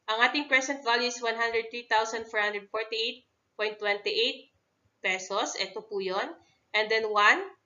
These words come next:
divided by, ang N po natin is, eto, twenty-four, and then minus one. Okay? So, ang magiging I natin is zero point zero zero eight.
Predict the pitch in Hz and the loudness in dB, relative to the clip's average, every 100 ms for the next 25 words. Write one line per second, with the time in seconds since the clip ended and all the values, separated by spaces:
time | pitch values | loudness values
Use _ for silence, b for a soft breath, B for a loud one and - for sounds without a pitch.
0 | - 208 226 240 240 220 226 294 233 220 | -12 2 4 4 2 6 6 6 0 0
1 | 226 233 - 226 220 208 208 220 285 - | -2 -2 -4 -6 0 0 0 -4 -4 -4
2 | 226 262 - - - _ 190 190 214 247 | -2 0 -2 -6 -8 _ -8 -4 -4 -2
3 | 233 214 214 - 196 202 233 B B - | -4 -4 -6 -6 -2 0 -2 B B -8
4 | 208 202 202 196 208 214 208 196 190 196 | -6 -4 -4 -2 0 0 0 -4 -2 -4
5 | - - _ - 170 165 143 - - _ | -6 -12 _ -12 -4 -4 -4 -10 -20 _
6 | 165 165 214 269 370 - _ _ - _ | -10 -4 2 2 0 -10 _ _ -20 _
7 | _ _ _ _ _ _ _ - 226 220 | _ _ _ _ _ _ _ 0 2 2
8 | 214 302 359 359 285 285 269 262 262 269 | 2 2 2 4 4 4 2 4 2 0
9 | - 254 262 262 233 240 226 214 214 - | -2 -2 -2 -2 -2 -2 -2 -2 -2 -2
10 | 202 185 175 160 | -4 -4 -8 -10